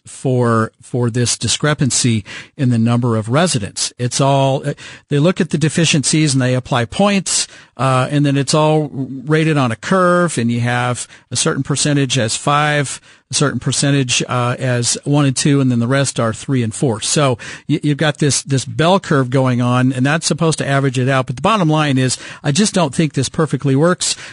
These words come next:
Uh, it just, and it doesn't work th-, that way for this larger uh, place, if you had over ten deficiencies,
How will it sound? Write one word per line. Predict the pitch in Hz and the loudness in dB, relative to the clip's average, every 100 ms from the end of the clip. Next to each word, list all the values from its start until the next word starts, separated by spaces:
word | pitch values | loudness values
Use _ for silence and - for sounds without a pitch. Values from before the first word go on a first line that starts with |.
| - - | -16 -4
Uh, | 143 151 | -2 0
it | 160 156 | 0 2
just, | 180 - | 0 0
and | 160 165 | 0 0
it | |
doesn't | 156 220 240 | 2 0 0
work | 185 190 | 0 0
th-, | 202 185 170 | 2 0 0
that | 180 | -2
way | 160 170 165 | 2 2 2
for | 170 | 0
this | 147 143 | 0 0
larger | 127 151 175 180 185 - _ _ _ | 2 2 4 2 2 -2 _ _ _
uh, | 156 147 | -4 -4
place, | 147 196 220 165 | 0 2 2 0
if | 151 | 2
you | 143 | 2
had | 185 196 | 4 4
over | 185 160 | 2 0
ten | 123 196 208 | 0 2 2
deficiencies, | 185 196 180 196 - 220 240 | 2 0 2 0 2 2 2